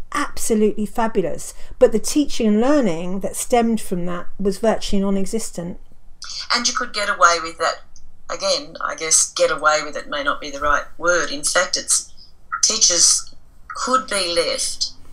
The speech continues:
Speaker 2: to develop no improvement in their practice for many years because we haven't had that feedback from an adult and we haven't used students as feedback. And the big one is we haven't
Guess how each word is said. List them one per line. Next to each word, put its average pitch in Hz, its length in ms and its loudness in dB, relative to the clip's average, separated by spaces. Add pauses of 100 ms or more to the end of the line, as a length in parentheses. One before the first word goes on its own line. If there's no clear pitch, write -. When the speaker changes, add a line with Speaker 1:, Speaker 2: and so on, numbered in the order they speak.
(560)
Speaker 2:
to - 180 0
develop 165 480 2 (1040)
no 185 400 6
improvement 196 800 0
in 151 140 -8
their 147 120 -2
practice - 560 0
for 170 160 -6
many 143 300 -6
years - 600 0 (260)
because - 480 0 (120)
we - 200 0
haven't 170 320 0
had - 220 0
that - 220 0 (460)
feedback 165 520 -2
from - 160 -4
an 139 60 -2
adult 143 520 -2 (340)
and 175 160 -2
we 165 120 -4
haven't 170 280 0
used 190 200 0
students 190 560 4
as - 180 2
feedback. 123 480 -4 (580)
And 160 220 -2
the 156 60 -10
big - 220 -6
one 160 200 0
is - 200 0
we 165 140 -2
haven't 175 300 0